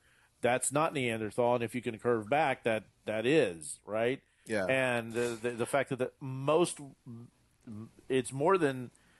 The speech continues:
Speaker 1: at first they said most Europeans had it. Now they're like, "Well, it's actually most Europeans and most people from Asia." And basically, unless you're, uh, unless you're from Africa, then you're,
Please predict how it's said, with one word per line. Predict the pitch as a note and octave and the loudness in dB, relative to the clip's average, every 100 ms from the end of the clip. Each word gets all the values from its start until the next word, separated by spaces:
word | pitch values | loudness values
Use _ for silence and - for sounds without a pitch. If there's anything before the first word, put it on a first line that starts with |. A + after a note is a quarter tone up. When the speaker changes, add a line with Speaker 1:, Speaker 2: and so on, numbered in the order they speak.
| - | -2
Speaker 1:
at | B2+ A#2 | -2 2
first | F#3 E3+ | 2 4
they | D3+ | 4
said | D3+ A#2 | 4 2
most | B2+ D#3 D#3 | 2 2 2
Europeans | D3 B2+ - F3+ G#3 B2 F#2+ - - _ _ | 0 0 0 0 2 0 -2 -14 -16 _ _
had | B2+ A#2 G#2 | 0 2 2
it. | G2 | 0
Now | A2+ D3+ | 2 4
they're | C#3 | 6
like, | A2+ - | 4 0
"Well, | - A#2+ G#2+ - _ - | -2 0 -2 -6 _ -4
it's | B2+ | 0
actually | D3+ C#3+ | 0 0
most | B2+ B2+ | -2 -2
Europeans | C#3 C3 C#3 C3+ A2+ | -2 -4 -2 -4 -4
and | A#2+ | 0
most | B2 - | -2 -2
people | B2 A2+ | -8 -8
from | A2+ G#2+ | -6 -2
Asia." | C#3+ C#3 B2 A2 - - - - | 0 2 4 4 2 -12 -12 -4
And | B2 | 0
basically, | C#3 D#3 F3 D#3 C#3 | 2 4 4 2 2
unless | B2+ C#3 - | 4 2 2
you're, | C#3+ A#2 - _ _ - | 2 2 0 _ _ -4
uh, | B2 - | -2 0
unless | B2+ C#3 D3 - | 0 4 2 2
you're | C#3+ B2 A#2+ | 2 4 2
from | - D#3 D3+ | 0 0 2
Africa, | C3 C3 D3+ D3 C3+ C3 E2+ - _ _ _ _ _ _ | 2 0 0 0 0 0 0 -6 _ _ _ _ _ _
then | A#2 B2+ B2 A2 _ _ _ A2 | -2 -2 -2 -20 _ _ _ -6
you're, | B2 B2 | -4 -4